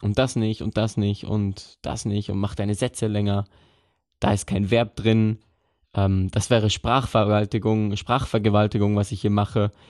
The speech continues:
Und natürlich, dass das alles, was ich mache, gar keinen Wer-, Wert hätte. Und ich verstehe schon, ähm, dass man mir sagen möchte, dass ich, um was zu machen, erstmal richtig schreiben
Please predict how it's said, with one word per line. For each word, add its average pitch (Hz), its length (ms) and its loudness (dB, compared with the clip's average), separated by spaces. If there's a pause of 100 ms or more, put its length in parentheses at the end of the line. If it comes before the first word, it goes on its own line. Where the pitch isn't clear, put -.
(580)
Und 113 120 6
natürlich, 139 440 6
dass 107 180 0
das 110 160 2
alles, 113 300 0
was 104 160 -2
ich 101 80 -4
mache, 101 300 2
gar 104 120 -4
keinen 98 300 0
Wer-, 98 180 4
Wert 90 600 -6
hätte. 107 340 -8 (1040)
Und 98 520 -2 (1000)
ich 117 120 0
verstehe 139 320 4
schon, 139 380 2 (240)
ähm, 110 460 2
dass 113 140 -4
man 127 120 2
mir 117 140 4
sagen 135 280 2
möchte, 117 280 0
dass 110 240 -2
ich, 101 340 -4 (220)
um 113 140 -4
was 104 200 -4
zu - 80 -4
machen, 135 680 0 (160)
erstmal 110 280 2
richtig 101 280 -4
schreiben 127 600 0